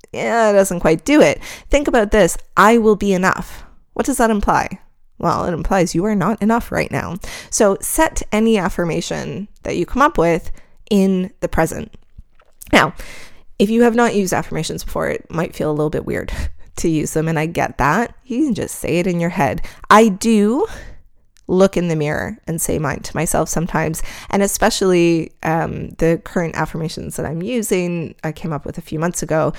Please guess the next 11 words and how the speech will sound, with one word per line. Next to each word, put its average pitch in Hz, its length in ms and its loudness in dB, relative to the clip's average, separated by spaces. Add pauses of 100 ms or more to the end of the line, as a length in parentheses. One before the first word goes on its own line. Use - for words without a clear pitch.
(480)
I 185 120 4
first 190 480 0
made 165 260 2
myself 156 400 0
say - 200 -2
them 143 300 -6 (760)
to - 220 2
myself 156 440 -2
in 165 160 0
the 151 60 -2
mirror 127 340 -4